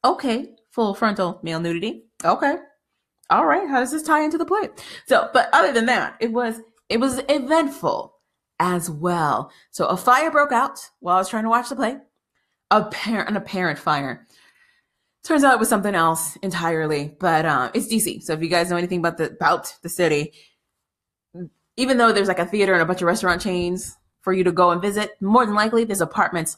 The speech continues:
on top of these things as well. And somebody was a little too lit in their apartment that the fire people had to be called. And we had to,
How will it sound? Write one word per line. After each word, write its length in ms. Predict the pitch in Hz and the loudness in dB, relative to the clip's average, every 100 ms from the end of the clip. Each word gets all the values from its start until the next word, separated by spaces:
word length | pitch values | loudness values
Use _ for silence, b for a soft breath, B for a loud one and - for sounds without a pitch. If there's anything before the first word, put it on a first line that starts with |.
| - | -4
on 80 | |
top 160 | 175 175 | -4 -4
of 60 | 160 | -4
these 160 | 139 | -4
things 340 | 127 - - - | -6 -8 -12 -4
as 160 | 165 156 | -2 0
well. 400 | 147 135 107 - b b - | 2 2 2 -6 b b -4
And 720 | 233 233 233 233 233 233 226 | 0 2 2 2 0 -2 -6
somebody 460 | - 170 170 180 185 | -4 0 2 2 0
was 500 | 180 196 202 208 214 | 0 0 0 -2 -6
a 60 | - | -6
little 180 | 180 214 | -4 -2
too 200 | 240 277 | 0 0
lit 240 | 294 311 311 _ - | 0 -2 -6 _ -6
in 120 | 214 | -2
their 180 | 240 240 | 2 2
apartment 520 | 247 285 262 262 262 _ _ _ _ - _ _ | 2 2 2 0 -4 _ _ _ _ -20 _ _
that 180 | 170 175 | -4 0
the 220 | 254 262 | 2 2
fire 560 | 262 294 311 233 214 - _ - | 4 4 4 2 -2 -12 _ -2
people 240 | 202 175 | 0 2
had 80 | 170 | 2
to 60 | |
be 80 | 165 | 0
called. 420 | 165 147 131 - - B B B | 2 2 2 -4 -10 B B B
And 240 | - 156 156 | -4 -2 2
we 180 | 202 | 2
had 220 | 196 185 185 | 4 2 2
to, 160 | 160 | -2